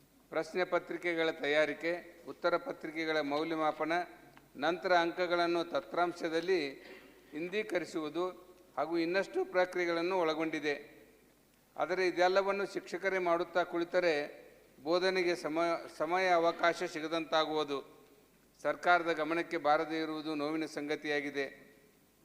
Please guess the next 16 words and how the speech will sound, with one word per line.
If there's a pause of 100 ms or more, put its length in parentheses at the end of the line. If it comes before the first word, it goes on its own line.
(220)
ಇದರಿಂದ
ಮಕ್ಕಳು
ಭಯಭೀತಗೊಂಡು
ಮಾನಸಿಕ (120)
ಖಿನ್ನತೆಗೆ
ಒಳಗಾಗುತ್ತಿದ್ದಾರೆ. (840)
ಪಠ್ಯೇತರ
ಚಟುವಟಿಕೆಗಳಲ್ಲಿ (800)
ಭಾಗಿಯಾಗುತ್ತಿಲ್ಲ. (840)
ಸರ್ಕಾರದ
ಇಂಥ
ನಿರ್ಧಾರಗಳಿಂದ
ಮಕ್ಕಳ
ವ್ಯಕ್ತಿತ್ವ
ಬೆಳವಣಿಗೆಯಲ್ಲಿ
ಏರುಪೇರಾಗುತ್ತಿರುವುದನ್ನು